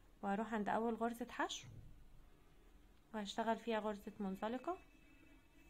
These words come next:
كده. دي تاني بتلة معانا. الوردة شكلها جميل قوي اصلا، وشكلها جديد فعلًا ومختلف، ممكن نستخدمها في تزيين الهدوم، هتبقى وردة خفيفة وشكلها جميل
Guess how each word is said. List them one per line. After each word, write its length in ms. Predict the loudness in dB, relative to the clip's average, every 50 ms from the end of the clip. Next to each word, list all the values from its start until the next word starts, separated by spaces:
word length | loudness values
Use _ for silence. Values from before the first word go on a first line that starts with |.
| -20 -20 -20 -20 -20 -20 -20 -20 -20 -20 -16 -8 -6
كده. 180 | -2 0 0
دي 140 | -2 -2 -4
تاني 280 | -2 0 2 2 2 2
بتلة 320 | 2 0 0 2 0 2
معانا. 400 | 2 2 0 0 0 0 -2 -4 -6 -10 -18 -20 -20 -20 -20 -20 -20 -20 -20 -20 -20 -20 -20 -14 -6 -2
الوردة 300 | 2 2 2 2 2 -2
شكلها 320 | -2 -2 -2 0 0 2
جميل 320 | 2 2 2 4 2 2 2
قوي 240 | 0 0 0 0
اصلا، 340 | 0 -2 -4 -4 -6 -6 -6 -6 -10 -14 -20 -20 -20 -20 -20 -20 -20 -20 -20 -20 -14 -6
وشكلها 400 | -2 0 0 2 4 4 4 4
جديد 220 | 4 2 0 0 0
فعلًا 280 | 2 2 4 4 4
ومختلف، 720 | 4 4 4 2 2 0 0 0 2 2 2 0 -2 -8 -20 -20 -20 -20 -20 -20 -14 -6 -4
ممكن 220 | -2 0 2 2 2
نستخدمها 460 | 2 2 2 2 2 4 4 2 2
في 140 | 0 -2 -2
تزيين 600 | 0 0 -2 -2 -4 -2 0 2 2 2 2 0
الهدوم، 520 | 0 0 0 0 0 0 0 0 0 0 -2 -6 -20 -20 -20 -20 -20 -16 -8 -6
هتبقى 300 | -2 -2 2 6 6 8
وردة 220 | 8 6 4 2
خفيفة 400 | -2 -2 -2 -4 -4 -2 0 -2
وشكلها 380 | -2 -2 -2 -4 -2 0 0 0
جميل 420 | 0 0 0 0 2 0 0 -2